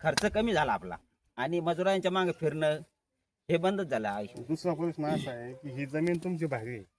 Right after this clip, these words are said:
Speaker 1: हा.
Speaker 2: पण मग, अं, तुमच्याकडे काही हलकी जमीन आहे असं ऐकून आहे.
Speaker 1: हो, खडकाळ जमीन आहे
Speaker 2: मग
Speaker 1: पूर्ण.
Speaker 2: तिच्यातला अनुभव काय?
Speaker 1: तिथं आता तुम्हाला प्रत्यक्ष तर आता पीक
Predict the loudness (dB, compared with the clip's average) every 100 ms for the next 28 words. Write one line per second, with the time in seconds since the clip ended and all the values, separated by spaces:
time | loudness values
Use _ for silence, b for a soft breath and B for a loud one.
0 | _ -2 -2 -2 -10 _ _ _ _ _
1 | 2 4 4 4 6 6 6 6 4 2
2 | 0 -4 -2 0 0 0 2 2 2 0
3 | 0 2 2 2 0 -4 -6 -8 -10 -12
4 | -14 _ _ 10 12 12 8 8 8 8
5 | 6 2 4 4 6 6 6 8 8 8
6 | 4 2 -2 -6 _ _ _ -2 2 8
7 | 10 8 4 4 4 4 2 2 0 2
8 | 4 4 2 -2 -10 -8